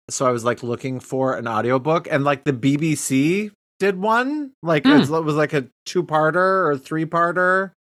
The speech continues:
Speaker 1: like, at one point, and so I listened to that, and it was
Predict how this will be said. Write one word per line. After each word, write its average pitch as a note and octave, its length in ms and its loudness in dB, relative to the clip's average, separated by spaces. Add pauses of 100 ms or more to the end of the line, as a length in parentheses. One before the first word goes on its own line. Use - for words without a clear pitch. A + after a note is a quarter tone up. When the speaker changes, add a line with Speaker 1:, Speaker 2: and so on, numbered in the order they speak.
(380)
Speaker 1:
like, D3 160 0
at E3 100 -2
one E3 200 -4
point, F3+ 340 -4
and D3+ 100 -6
so E3 200 -2
I D3+ 140 2
listened E3+ 680 -6
to C#3+ 140 -4
that, B2 760 -2 (680)
and C#3 160 -2
it D#3+ 200 2
was G3+ 920 0